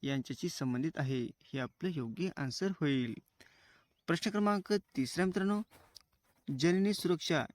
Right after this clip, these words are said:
योजनेअंतर्गत शासकीय रुग्णालयात प्रसूती झाल्यास ग्रामीण भागातील लाभार्थ्यास डॅश डॅश रुपये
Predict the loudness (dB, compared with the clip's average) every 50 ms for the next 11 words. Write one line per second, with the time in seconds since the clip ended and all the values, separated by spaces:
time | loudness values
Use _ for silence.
0 | 0 2 4 4 6 4 4 4 4 4 2 2 2 2 2 2 0 0 -2 -4
1 | -2 0 0 0 0 -2 -2 0 2 2 4 4 4 2 2 2 2 2 2 2
2 | 0 0 -2 -6 _ _ _ _ _ _ _ 2 2 2 4 2 0 0 2 0
3 | 0 2 2 2 4 4 2 2 0 -4 -8 -14 -12 -8 -4 0 0 2 2 2
4 | 2 2 2 2 2 0 0 0 0 0 0 0 -2 -4 -8 -16 -20 _ _ _
5 | -6 0 2 4 4 4 4 2 0 0 0 0 0 0 -2 -4 -6 -4 -2 0
6 | 2 2 2 2 2 2 2 2 0 -4 -2 -2 0 0 0